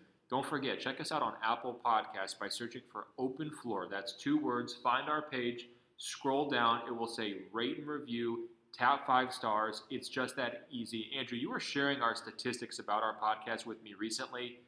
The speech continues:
We've got more listeners. I'm hoping all those new listeners will go help us out, support the cause, and rate and review the podcast. We're also on the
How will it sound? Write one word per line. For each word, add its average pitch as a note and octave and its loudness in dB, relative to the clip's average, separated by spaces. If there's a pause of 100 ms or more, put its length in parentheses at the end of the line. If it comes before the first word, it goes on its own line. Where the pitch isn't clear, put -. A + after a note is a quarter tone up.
(180)
We've A2 -4
got D#3 8
more D3+ 6
listeners. C3+ 4
I'm A2+ -2
hoping F#3 4
all C3+ 4
those B2+ 0
new C3 -4
listeners C#3+ -4 (380)
will A2+ -4
go B2 4
help B2+ 4
us - -4
out, A#2+ 2
support B2+ 0
the B2+ -4
cause, A2 2
and G#2 -12
rate A2+ 0
and A#2 -8
review G#2+ -4
the G#2 -6
podcast. G2 -4
We're A2+ 2
also C#3 0
on A#2+ 4
the A2 -2